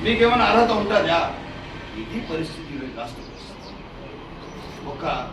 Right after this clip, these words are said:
నియంత పరిపాలన జరుగుతుంది. ఎక్కడ కూడా ప్రజా, ప్రజల అవసరాల పరిపాలన కాదు, ప్రజల దక్షత పరిపాలన కాదు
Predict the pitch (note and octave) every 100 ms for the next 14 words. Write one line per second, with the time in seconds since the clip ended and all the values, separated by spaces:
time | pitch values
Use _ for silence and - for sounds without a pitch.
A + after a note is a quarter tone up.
0 | - - - - - - C3+ E3+ A3 A3
1 | F#3 D3+ D#3+ D#3+ D3+ C#3+ B2+ A2+ - -
2 | - - - - - - - - - B2
3 | C3+ - E3 D3+ B2+ D3+ - B2+ B2+ E3
4 | D#3+ C3 D3 C#3+ B2+ C3 D3 C#3+ C#3 A#2+
5 | A#2 A2+ - G#2+ G#2+ - - - - -
6 | - - - C#3 G3 G#3 - - F#3+ E3
7 | D#3+ D#3 E3 D3+ C3 A2+ C#3+